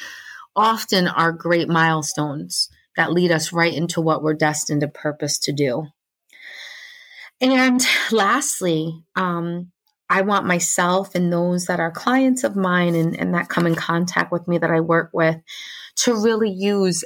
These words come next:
every gift that they've been given. I wanna leave this earth empty. I don't want to die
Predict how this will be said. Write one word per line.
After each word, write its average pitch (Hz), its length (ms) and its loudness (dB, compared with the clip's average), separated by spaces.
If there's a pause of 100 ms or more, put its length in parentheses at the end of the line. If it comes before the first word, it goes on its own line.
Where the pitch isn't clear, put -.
every 196 520 0 (140)
gift 160 640 -2
that 160 180 -4
they've 160 240 2
been 147 200 -2
given. 160 440 -6 (760)
I 196 100 2
wanna 196 300 2
leave 175 360 2
this 165 320 0
earth 147 400 0 (160)
empty. 147 600 -2 (240)
I 175 100 4
don't 185 180 0
want 170 280 2 (160)
to 175 120 -2
die 175 560 0